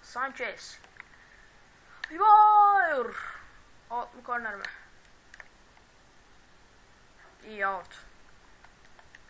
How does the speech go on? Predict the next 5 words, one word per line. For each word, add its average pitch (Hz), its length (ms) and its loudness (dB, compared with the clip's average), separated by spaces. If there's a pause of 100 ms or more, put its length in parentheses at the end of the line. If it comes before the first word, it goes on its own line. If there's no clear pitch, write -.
(1700)
Hemen 233 220 -10
abi, 196 220 -8
hızlıca, 214 380 -20
hızlıca, 220 360 -20
hızlıca. 214 400 -18